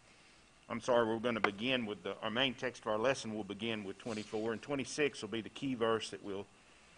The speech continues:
that we'll look at. We've looked at this verse, and I've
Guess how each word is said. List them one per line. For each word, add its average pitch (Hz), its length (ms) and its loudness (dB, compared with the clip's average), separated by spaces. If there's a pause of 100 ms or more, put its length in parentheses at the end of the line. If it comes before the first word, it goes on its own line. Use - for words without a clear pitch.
(260)
that - 140 -6
we'll 104 160 -2
look 117 240 0
at. 92 240 -2
We've 160 160 2
looked 175 180 4
at 139 140 -8
this 127 160 -2
verse, 143 360 4
and 110 120 -2
I've 120 160 2